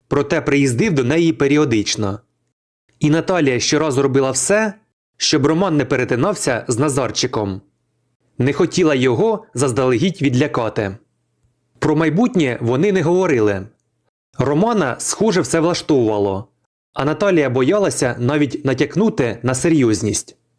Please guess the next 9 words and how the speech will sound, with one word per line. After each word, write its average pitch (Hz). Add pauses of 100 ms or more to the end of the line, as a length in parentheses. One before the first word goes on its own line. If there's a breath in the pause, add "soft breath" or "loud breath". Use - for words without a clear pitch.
(520 loud breath)
Вона 170
берегла 185
ці 196
стосунки 117 (280)
і 147
боялася 151
втратити 135 (120)
такого 151
чоловіка. 120